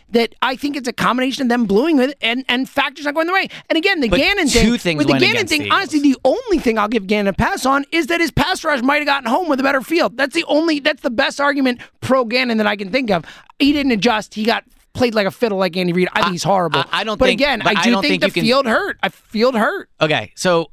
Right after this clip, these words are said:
Speaker 2: I don't think you can say he didn't adjust. I think
Speaker 1: He
Speaker 2: Andy
Speaker 1: didn't
Speaker 2: made
Speaker 1: adjust.
Speaker 2: better
Speaker 1: Andy,
Speaker 2: adjustments.
Speaker 1: okay, uh, Andy,
Speaker 2: Yeah.
Speaker 1: yes, Andy,
Speaker 2: But
Speaker 1: uh, Andy pantsed him
Speaker 2: but
Speaker 1: when it
Speaker 2: the only,
Speaker 1: came
Speaker 2: the
Speaker 1: to
Speaker 2: only
Speaker 1: adjustment.
Speaker 2: reason I, I'm fighting back on the adjustment thing is 'cause I feel like there's a perception out there about Gannon that he just, like, rolls it out and it is what it is.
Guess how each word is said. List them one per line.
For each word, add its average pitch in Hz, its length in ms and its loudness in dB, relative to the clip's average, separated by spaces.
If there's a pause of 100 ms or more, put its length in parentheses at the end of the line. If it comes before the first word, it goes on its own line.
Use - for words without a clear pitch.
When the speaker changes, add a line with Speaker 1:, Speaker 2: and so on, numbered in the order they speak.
Speaker 2:
I 170 120 -2
don't 226 100 -4
think 220 120 -4
you 208 60 -4
can 185 120 -2
say 175 160 0
he 160 100 0
didn't 139 240 -2
adjust. 113 540 -4
I 147 80 -2
think 147 160 -6
Speaker 1:
He 147 80 -2
Speaker 2:
Andy 143 160 2
Speaker 1:
didn't - 60 4
Speaker 2:
made - 80 4
Speaker 1:
adjust. - 140 0
Speaker 2:
better 170 220 2
Speaker 1:
Andy, 392 220 2
Speaker 2:
adjustments. 208 440 0
Speaker 1:
okay, 120 280 -8
uh, 190 80 -4 (100)
Andy, 226 260 -2
Speaker 2:
Yeah. - 140 0
Speaker 1:
yes, - 240 -8
Andy, 196 300 -2 (100)
Speaker 2:
But 233 160 2
Speaker 1:
uh, 202 40 2 (100)
Andy 240 240 -2
pantsed - 420 -6
him 151 40 0
Speaker 2:
but 240 80 4
Speaker 1:
when 226 60 -2
it - 40 -8
Speaker 2:
the 226 40 2
only, 262 120 0
Speaker 1:
came 208 40 -6
Speaker 2:
the 208 60 2
Speaker 1:
to - 0 -
Speaker 2:
only 269 120 0
Speaker 1:
adjustment. 285 100 -4
Speaker 2:
reason 240 160 0
I, 226 180 0
I'm 190 160 -4
fighting 190 300 -2
back 170 200 -2
on 151 60 -8
the 151 80 -4
adjustment 139 400 -4
thing 160 300 -2
is 147 100 -6
'cause 170 140 -4
I 180 80 2
feel 185 260 -2
like 226 140 0
there's 190 160 -2
a 170 40 -8
perception 147 480 -4
out 143 140 -4
there 139 120 0
about 123 240 -2
Gannon 120 280 -4
that 120 80 -4
he 135 160 -2
just, 127 300 -2
like, 123 320 -2
rolls 156 280 0
it 175 120 -2
out 147 340 0
and 127 120 -4
it 123 100 -4
is 120 140 -6
what 117 140 -2
it 110 120 -4
is. - 240 -8